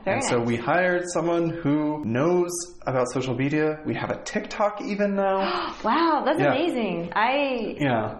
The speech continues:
Speaker 1: I'm right with you in terms of social media. I started an Instagram for this podcast, and, uh,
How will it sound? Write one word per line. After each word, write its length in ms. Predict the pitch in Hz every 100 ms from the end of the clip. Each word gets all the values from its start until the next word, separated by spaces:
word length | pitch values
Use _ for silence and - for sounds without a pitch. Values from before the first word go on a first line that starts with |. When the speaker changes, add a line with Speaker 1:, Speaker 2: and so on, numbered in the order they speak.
| -
Speaker 1:
I'm 340 | 226 247 247 226
right 280 | 247 247
with 180 | 226 233
you 180 | 220 202
in 100 | 190
terms 240 | 196 208 196
of 80 | 196
social 260 | 196 202
media. 380 | 196 185 175 - -
I 60 | 220
started 360 | 220 285 294
an 60 | 254
Instagram 480 | 202 208 214 208 208
for 80 | 214
this 160 | - -
podcast, 840 | 208 190 - 226 233 254 - -
and, 340 | - 208 202 202
uh, 420 | 202 196 196 220